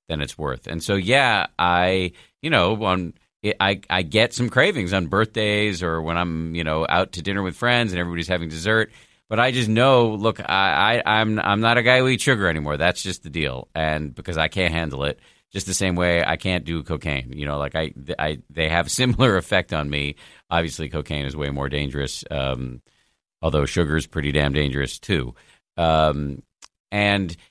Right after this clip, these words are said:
so, you know, my meditation teacher, Joseph Goldstein, says this thing that I find really interesting, which is that the term renunciation is not a popular term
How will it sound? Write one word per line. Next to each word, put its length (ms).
so, 260
you 160
know, 160
my 480
meditation 500
teacher, 240
Joseph 320
Goldstein, 440
says 260
this 200
thing 180
that 100
I 100
find 260
really 200
interesting, 500
which 160
is 120
that 120
the 120
term 440
renunciation 1400
is 140
not 240
a 40
popular 520
term 440